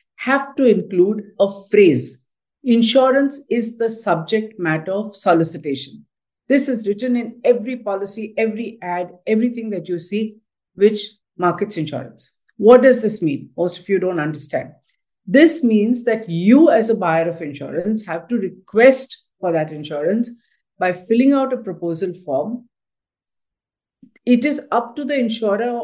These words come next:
or the agent to ensure that you get a policy that is tailored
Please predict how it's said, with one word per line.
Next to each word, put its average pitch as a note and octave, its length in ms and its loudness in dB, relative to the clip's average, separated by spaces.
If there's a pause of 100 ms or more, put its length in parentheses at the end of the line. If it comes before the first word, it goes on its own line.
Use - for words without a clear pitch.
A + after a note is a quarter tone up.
(120)
or F#3 100 -8
the F3 140 -10
agent F3+ 460 -6
to A3 100 -8
ensure F3 520 -6
that G#3+ 220 -10
you A#3 180 -6
get B3+ 140 2
a C4 140 -4
policy F#3+ 640 -6 (300)
that G3 180 -2
is - 260 -8
tailored B3+ 540 2